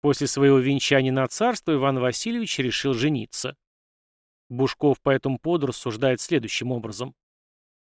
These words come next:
Дело тут было не только в естественных стремлениях молодого человека. Испокон веков на Руси считалось, что подлинное совершеннолетие наступает не по достижении определённого возраста,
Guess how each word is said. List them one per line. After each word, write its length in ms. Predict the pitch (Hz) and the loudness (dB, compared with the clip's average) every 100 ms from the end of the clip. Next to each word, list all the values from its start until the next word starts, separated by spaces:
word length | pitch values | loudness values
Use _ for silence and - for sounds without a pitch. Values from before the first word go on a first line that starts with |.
| _ | _
Дело 340 | 135 131 143 139 | -4 4 4 4
тут 160 | 139 | 0
было 240 | 135 143 139 | 0 4 4
не 140 | 143 | 2
только 340 | 123 185 175 131 | 2 0 0 -6
в 20 | |
естественных 680 | 117 135 - 135 - 131 - | -4 -6 -2 -2 -2 -6 -4
стремлениях 600 | - 127 127 135 135 - | -4 0 2 2 2 0
молодого 420 | 135 135 123 110 | 2 2 2 -4
человека. 720 | - 123 139 107 - - 135 _ _ _ _ _ - | -4 0 0 0 -6 -10 -10 _ _ _ _ _ -8
Испокон 520 | 135 - 143 - 139 | -6 4 4 4 0
веков 420 | 131 135 160 139 | 0 0 0 0
на 80 | 139 | 0
Руси 280 | 135 131 143 | -2 -2 -2
считалось, 540 | 127 - - 175 156 | -2 -4 2 2 2
что 180 | - 127 - | 0 -6 -2
подлинное 440 | 156 156 135 135 | 2 2 4 0
совершеннолетие 800 | 123 131 131 - 139 131 156 - 135 | 0 -2 -4 -2 0 2 2 2 -2
наступает 580 | 123 - - 143 135 | -2 -4 2 4 4
не 80 | 143 | 0
по 140 | - 139 | -2 -2
достижении 560 | 127 - 123 127 185 | -2 -2 0 2 2
определённого 640 | 190 156 139 147 139 127 123 | 0 -2 0 2 2 2 -2
возраста, 640 | 139 131 107 - - 127 | -2 -4 -4 -8 -8 -8